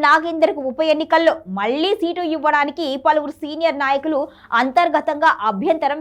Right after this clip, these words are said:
వ్యక్తం చేస్తున్నట్లుగా సమాచారం. ఇది దానం పరిస్థితిని మరింత క్లిష్టతరం చేస్తుంది. ఒకవైపు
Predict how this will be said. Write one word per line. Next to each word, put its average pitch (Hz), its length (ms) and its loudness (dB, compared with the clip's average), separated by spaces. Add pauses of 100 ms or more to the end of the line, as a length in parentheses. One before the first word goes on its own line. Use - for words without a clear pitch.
వ్యక్తం 302 320 -2
చేస్తున్నట్లుగా 247 540 -2 (100)
సమాచారం. 247 480 0 (360)
ఇది 233 200 0 (120)
దానం 403 320 8 (120)
పరిస్థితిని 370 480 0 (160)
మరింత 320 360 0 (120)
క్లిష్టతరం 269 560 -2
చేస్తుంది. 254 400 -4 (520)
ఒకవైపు 381 460 6